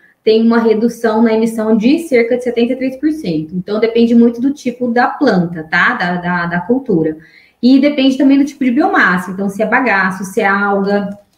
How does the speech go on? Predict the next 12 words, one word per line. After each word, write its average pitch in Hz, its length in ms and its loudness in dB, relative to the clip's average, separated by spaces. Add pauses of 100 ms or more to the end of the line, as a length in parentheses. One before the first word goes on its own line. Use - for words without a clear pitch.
(320)
tá? 285 360 0 (380)
Mas 226 380 0
em, 285 340 4
em 233 220 2
comparação 214 720 -4
com 214 220 -2
os 240 120 -2
combustíveis 190 680 -4
convencionais, 185 960 -2
é, 185 840 -2
com 226 140 -2
certeza 247 460 2